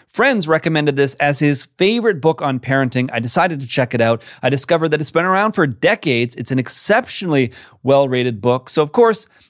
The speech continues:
I decided to check it out. Now, this book really focuses on how to communicate more effectively with your children, and it especially focuses on how to manage their emotions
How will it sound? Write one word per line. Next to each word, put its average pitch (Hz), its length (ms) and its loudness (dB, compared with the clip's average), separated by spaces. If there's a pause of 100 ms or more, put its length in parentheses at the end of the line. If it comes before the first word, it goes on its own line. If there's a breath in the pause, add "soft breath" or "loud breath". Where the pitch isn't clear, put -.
I 143 120 0
decided 139 580 0
to 120 100 -8
check 123 320 -4
it - 80 0
out. 107 200 0
Now, 131 220 2 (280 loud breath)
this 294 200 2
book 349 220 0
really 226 220 2
focuses 170 580 -2
on 143 180 2
how 180 240 0
to 247 80 2
communicate 170 580 -2
more 143 220 0
effectively 123 1160 0
with 131 400 -2
your 123 340 0
children, 147 600 2 (240 loud breath)
and 151 160 0
it 180 40 -2
especially 285 580 -2
focuses 165 560 0
on 147 160 0
how 214 440 0
to 190 140 -8
manage 156 560 -2
their 139 180 0
emotions 131 840 0